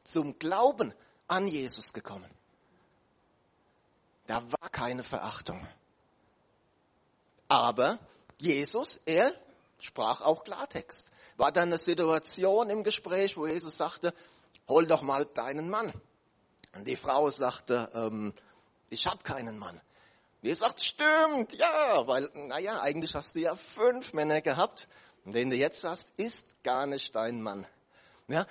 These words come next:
also Jesus, er sagt schon auch deutlich, hey, eigentlich hat sich Gott das Zusammenleben ein bisschen anders vorgestellt.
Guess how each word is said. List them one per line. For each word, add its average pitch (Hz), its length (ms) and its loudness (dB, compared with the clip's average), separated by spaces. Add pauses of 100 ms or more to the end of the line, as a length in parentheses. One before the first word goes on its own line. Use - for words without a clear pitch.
(100)
also 190 240 2
Jesus, 196 480 2
er 160 160 -2
sagt - 360 -6
schon 196 220 -2
auch 190 200 -2
deutlich, 180 560 0
hey, 202 240 -2 (340)
eigentlich 196 840 -2 (280)
hat 131 160 -4
sich - 220 -6
Gott 143 180 0
das 139 160 -2
Zusammenleben 147 840 2
ein - 500 -20
bisschen - 340 -8
anders 131 360 -8
vorgestellt. 92 680 -12